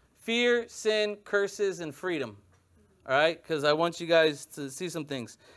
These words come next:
So starting off right away to show you guys some information, Isaac at this time is seventy-five years old.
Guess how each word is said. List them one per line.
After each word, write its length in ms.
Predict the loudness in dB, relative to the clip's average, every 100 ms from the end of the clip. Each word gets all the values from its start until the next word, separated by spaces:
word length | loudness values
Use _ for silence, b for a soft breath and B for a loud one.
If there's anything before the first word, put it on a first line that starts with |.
| b
So 100 | -8
starting 380 | 4 6 6 6
off 240 | 6 6
right 140 | 6 8
away 200 | 8 6
to 80 |
show 200 | 4 6
you 120 | 6 8
guys 340 | 6 6 2
some 140 | -4
information, 600 | -6 -4 -2 -2 -4 -8 4
Isaac 580 | 6 6 4 2 0 0
at 160 | -6 -6
this 120 | -6
time 300 | -2 -2 -4
is 100 | -10
seventy-five 840 | -4 -2 -2 -6 -4 -4 -2 -4
years 280 | -6 -8 -4
old. 280 | -4 -4